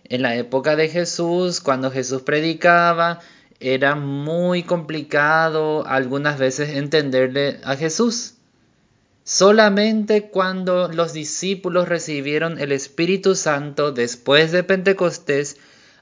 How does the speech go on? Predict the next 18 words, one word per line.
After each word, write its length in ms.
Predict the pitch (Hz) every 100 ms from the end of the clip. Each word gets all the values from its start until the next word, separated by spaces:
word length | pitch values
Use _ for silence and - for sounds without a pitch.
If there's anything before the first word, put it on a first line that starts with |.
| -
ahí 420 | 180 175 190 220
recién 800 | 202 185 - - 185 185 160 139
iban 340 | 151 160 160 151
comprendiendo 1040 | 165 156 156 143 135 143 151 147 143 131
lo 240 | 131 143
que 120 | 143 139
Jesús 680 | 139 127 - 151 160 151
le 140 | 139 131
iba 260 | 131 139
diciendo, 680 | 135 139 - 143 139 139 135
le 120 | 131
iba 200 | 131 131
enseñando. 920 | 135 139 135 143 143 156 165 135 107 - _ _ _ _ _ _ _ _ _ _ _ _ _ _ _ _ _ _ _ -
Resulta 460 | 147 190 196 214
que 260 | 185 196 190
el 120 | 147 135
Espíritu 460 | 139 143 156 190
Santo 640 | 214 175 165 160 185 214